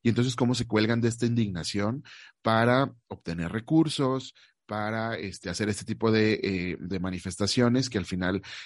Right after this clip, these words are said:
eh, abusan de las personas que creen en ellas y que llegan ahí, este, acaparaban las donaciones, este, tenían así como que ciertas, eh, donaciones para ciertas personas, em,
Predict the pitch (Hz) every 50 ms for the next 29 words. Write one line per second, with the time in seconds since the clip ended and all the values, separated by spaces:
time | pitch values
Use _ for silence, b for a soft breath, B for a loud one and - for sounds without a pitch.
0 | B B - 101 101 101 95 - - - - 90 90 104 131 170 180 - - 156
1 | 143 143 143 135 123 107 98 90 - - 90 92 104 104 104 107 104 - - 101
2 | 95 90 87 - - 101 104 101 107 104 104 104 104 104 104 107 101 - 87 -
3 | - 90 87 92 92 95 98 98 92 92 98 107 113 117 117 117 117 117 B B
4 | B B B B - 90 87 - - - - 90 87 - - 107 - - 90 87
5 | - 92 92 95 101 110 113 113 117 113 110 110 101 95 98 101 101 98 98 -
6 | - 120 123 123 123 127 120 113 113 110 110 113 113 - 101 90 - - - -
7 | - - 92 90 92 95 98 95 98 95 101 87 110 104 101 - - 92 90 85
8 | B B B B B B B - - 113 104 87 - 110 110 104 - - - 98
9 | 95 90 78 - 92 85 87 87 101 101 104 107 - - 95 82 80 85 - -
10 | 113 117 113 117 123 107 - - 110 110 104 - 131 127 127 123 120 113 113 113
11 | 117 113 - - B B B B B B B - 101 104 104 101 104 104 104 104
12 | 107 104